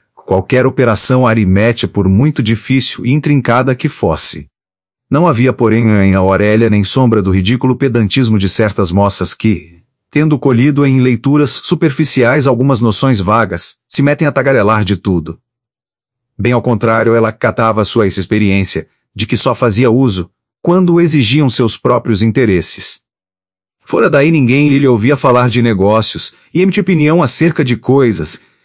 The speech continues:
que não pertencessem à sua especialidade de moça solteira. O Lemos não estava a gosto,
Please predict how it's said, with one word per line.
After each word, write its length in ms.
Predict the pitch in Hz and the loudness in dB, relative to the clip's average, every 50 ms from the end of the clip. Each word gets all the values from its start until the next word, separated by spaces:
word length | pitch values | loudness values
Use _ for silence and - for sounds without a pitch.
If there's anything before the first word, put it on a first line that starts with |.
| _ - | _ -4
que 100 | - 120 | -2 0
não 180 | 117 131 180 | 2 2 2
pertencessem 680 | 170 202 185 180 170 139 117 - - 156 160 156 - 170 | 0 0 0 0 0 0 0 0 0 0 0 0 0 0
à 60 | 147 | 0
sua 200 | 131 - - 156 | 0 0 0 0
especialidade 840 | 151 - - - 180 - - 175 160 160 127 98 101 104 110 110 113 | -2 -2 -2 -2 -2 0 0 0 0 0 0 0 0 0 2 2 0
de 120 | 107 110 110 | 0 0 0
moça 320 | 101 120 160 175 - 165 | 2 2 2 0 0 0
solteira. 540 | 180 175 151 - 107 82 67 - - - - _ _ _ _ _ _ _ _ _ _ _ _ _ _ _ _ _ _ _ _ _ | 0 0 0 0 -2 -2 -2 -4 -10 -14 -18 _ _ _ _ _ _ _ _ _ _ _ _ _ _ _ _ _ _ _ _ _
O 80 | - 196 | 0 0
Lemos 280 | 120 131 170 180 165 | 2 2 2 2 2
não 80 | 156 170 | 2 2
estava 340 | 139 - - 113 107 104 110 | 0 0 0 0 0 0 0
a 20 | |
gosto, 480 | 92 90 104 123 120 - - - 76 | 0 2 2 2 0 0 -4 -6 -10